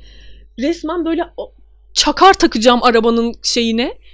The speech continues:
Işıklı böyle mavi bir ışık. Yani ya da ambulansla falan gideceğim. O kadar böyle yani hayatımda en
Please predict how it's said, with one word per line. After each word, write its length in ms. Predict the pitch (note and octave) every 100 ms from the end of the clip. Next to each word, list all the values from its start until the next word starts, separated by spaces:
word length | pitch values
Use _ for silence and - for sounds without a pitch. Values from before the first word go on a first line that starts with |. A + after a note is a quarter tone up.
| - -
Işıklı 440 | A#3 - G#3+ A#3+
böyle 220 | A3 G#3+ G#3+
mavi 420 | A3+ A3+ A#3 G#3
bir 100 | -
ışık. 300 | A3+ E4+ -
Yani 280 | A3+ A#3+ B3+
ya 140 | C4+
da 120 | C#4
ambulansla 600 | C4+ A#3+ A#3+ B3+ C4+ B3
falan 340 | - A3 A3 G#3
gideceğim. 380 | G3+ G3+ G#3 G3+
O 100 | A3+
kadar 380 | B3+ B3 C4+ A#3+
böyle 280 | A#3+ A#3+ A#3 - - _ _ _ -
yani 180 | C4+ C4
hayatımda 600 | C4 D4 D#4 D#4 D#4+ D#4 -
en 320 | D4 D#4+